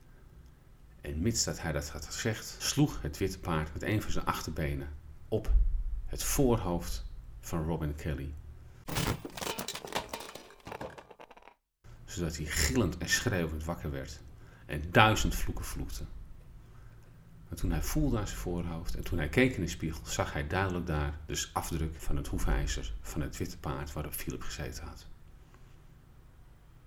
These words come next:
En Robin dacht bij zichzelf: "Dan moet deze droom wel waar zijn. En dan zal ik moeten gaan zoeken naar deze Philip." Vlakbij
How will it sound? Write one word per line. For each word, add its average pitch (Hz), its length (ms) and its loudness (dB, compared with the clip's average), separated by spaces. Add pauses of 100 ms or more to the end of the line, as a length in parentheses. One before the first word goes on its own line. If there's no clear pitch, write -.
(600)
En 82 180 -2
Robin 80 380 0
dacht - 220 4
bij 76 160 0
zichzelf: - 580 -6 (280)
"Dan 73 200 0
moet 90 280 0
deze 73 280 0
droom 76 260 0
wel 69 140 -4
waar 80 240 -2
zijn. 60 340 -6 (260)
En - 80 -8
dan 78 120 0
zal 95 180 6
ik 90 100 0
moeten 76 180 -2
gaan 73 160 0
zoeken - 320 0 (560)
naar 78 120 0
deze 71 260 -2
Philip." - 340 -6 (1500)
Vlakbij 82 640 4